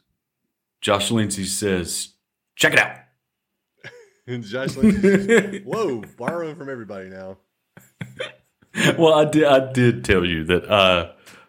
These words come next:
Speaker 1: I watched the last drive-in of this, so.
Speaker 2: Um, yeah, like, I didn't guess who the killer was. Um, I didn't guess who the second killer was.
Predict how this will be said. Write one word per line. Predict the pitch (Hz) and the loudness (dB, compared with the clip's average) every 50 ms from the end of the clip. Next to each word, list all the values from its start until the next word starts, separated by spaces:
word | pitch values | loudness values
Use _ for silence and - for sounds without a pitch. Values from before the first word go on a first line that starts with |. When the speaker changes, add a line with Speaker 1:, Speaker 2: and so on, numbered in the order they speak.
| _ _ _ | _ _ _
Speaker 1:
I | 101 98 | 2 2
watched | 95 95 92 90 87 - | 4 4 4 2 2 0
the | 92 90 | 0 2
last | 87 85 85 82 - - | 2 2 2 2 0 0
drive-in | - 90 82 78 76 73 80 76 76 | 2 2 2 2 2 0 -4 -6 -8
of | 76 76 78 | -10 -12 -12
this, | 78 76 76 76 - - - - - _ - | -12 -12 -12 -12 -12 -12 -14 -16 -18 _ -10
so. | - - - 90 82 80 78 78 - - _ _ _ _ _ _ _ _ _ _ _ _ _ _ _ _ _ _ _ _ _ _ _ _ | -10 -2 2 2 2 2 0 -2 -8 -14 _ _ _ _ _ _ _ _ _ _ _ _ _ _ _ _ _ _ _ _ _ _ _ _
Speaker 2:
Um, | 147 156 170 165 160 160 160 147 143 135 127 117 110 104 98 - - - - - - _ _ _ - _ _ _ _ _ _ _ _ _ _ _ _ - | -2 0 2 4 4 4 4 6 4 4 4 2 -2 -8 -12 -18 -20 -20 -20 -20 -20 _ _ _ -20 _ _ _ _ _ _ _ _ _ _ _ _ -20
yeah, | 123 107 110 147 196 226 220 196 151 127 113 107 104 92 - - - - _ _ _ _ _ - _ _ - | -14 -2 0 2 2 2 2 2 2 2 0 -2 -4 -10 -18 -20 -20 -20 _ _ _ _ _ -20 _ _ -12
like, | - 135 127 - - _ _ _ _ _ _ _ _ _ _ _ _ _ _ | -10 -10 -10 -12 -16 _ _ _ _ _ _ _ _ _ _ _ _ _ _
I | - 147 180 | 0 2 2
didn't | 202 - 139 131 117 107 98 - - - - - - - _ _ _ _ _ _ _ _ _ _ - - - _ _ _ _ - 135 113 | 2 2 0 -6 -10 -10 -10 -12 -16 -20 -20 -20 -20 -20 _ _ _ _ _ _ _ _ _ _ -20 -20 -20 _ _ _ _ -18 -16 -2
guess | 98 120 131 131 - | 2 2 2 4 4
who | 143 131 | 2 2
the | 117 110 | 2 0
killer | - - 123 117 113 107 101 | 0 2 4 4 6 6 4
was. | 98 98 101 104 113 113 113 110 - - - - - _ _ _ _ | 4 4 4 4 4 2 2 -2 -4 -4 -6 -8 -12 _ _ _ _
Um, | 107 101 98 95 95 92 90 90 87 82 - _ _ _ _ _ _ - _ _ _ - - - _ _ - _ | -4 -2 0 2 2 0 -2 -4 -8 -12 -18 _ _ _ _ _ _ -20 _ _ _ -20 -20 -20 _ _ -8 _
I | 139 165 | 0 0
didn't | 180 135 104 | 0 2 2
guess | 120 117 - | 2 2 2
who | - 113 | 0 -4
the | 95 82 | -4 0
second | - 127 127 123 120 117 | 0 0 0 0 -4 -4
killer | - 131 123 117 120 | -2 0 2 2 2
was. | 120 120 123 123 123 120 120 117 120 - | 0 0 0 0 0 0 -2 -2 -4 -8